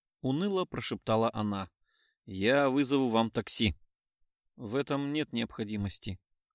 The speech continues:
возразила Нина. «Я сама доберусь до дома».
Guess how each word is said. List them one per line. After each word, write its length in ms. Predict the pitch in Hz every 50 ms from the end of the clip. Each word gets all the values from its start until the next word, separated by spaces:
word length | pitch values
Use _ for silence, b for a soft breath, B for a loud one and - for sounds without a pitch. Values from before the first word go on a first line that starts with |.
| - 262
возразила 480 | 220 196 190 180 135 123 127 123 123
Нина. 360 | 117 113 110 104 92 90 87 - b b b b b b b b
«Я 240 | - 107 127 135 127
сама 340 | - - 147 143 143 139 123
доберусь 420 | 110 104 101 107 104 107 98 - -
до 120 | 98 104
дома». 340 | 98 104 104 101 98 98 95